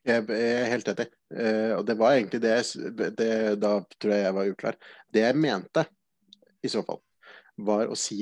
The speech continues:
at det å ha universiteter, eller det å ha høyskoler, eller det å ha det nettbasert, altså det å ha det desentralisert, er ikke den eneste måten å skape en situasjon der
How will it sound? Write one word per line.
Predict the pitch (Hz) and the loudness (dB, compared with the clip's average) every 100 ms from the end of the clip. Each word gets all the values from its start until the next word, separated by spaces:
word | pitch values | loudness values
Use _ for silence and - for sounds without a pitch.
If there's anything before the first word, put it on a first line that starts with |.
| - | -2
at | 113 - - _ - | -4 -6 -20 _ -18
det | 101 110 110 110 | -2 2 2 2
å | 117 | 0
ha | 95 107 104 - - | 0 2 2 0 -4
universiteter, | 110 104 - 104 98 117 | -4 -2 0 -2 0 0
eller | 107 104 | 0 0
det | 101 98 | 0 0
å | |
ha | 95 98 92 98 | 0 -2 -2 -2
høyskoler, | 98 - 95 101 101 - | -6 -6 -4 -4 -6 -8
eller | 95 90 | -8 -4
det | |
å | 90 | -4
ha | 90 90 | -4 -6
det | 87 | -6
nettbasert, | 104 - - 92 101 | -8 -8 -8 -6 -4
altså | 98 107 | -4 -4
det | 101 | -4
å | |
ha | 98 92 | -2 -4
det | 101 101 | -4 -4
desentralisert, | 92 95 92 95 101 101 131 - - _ _ _ _ _ - | -4 -8 -8 -4 -4 -2 -2 -4 -20 _ _ _ _ _ -2
er | 104 | -2
ikke | 104 113 | -2 -4
den | 139 147 | -2 2
eneste | 113 95 104 - | 2 0 -4 -6
måten | 120 101 90 - 107 | -4 -4 -4 -8 -8
å | 110 104 | -6 -6
skape | - 107 90 - 98 | -2 0 -2 -4 -6
en | 98 101 95 | -6 -6 -6
situasjon | 107 - 107 - 98 110 92 104 | -8 -6 -6 -2 -2 -2 -6 -4
der | 110 98 104 | 0 2 2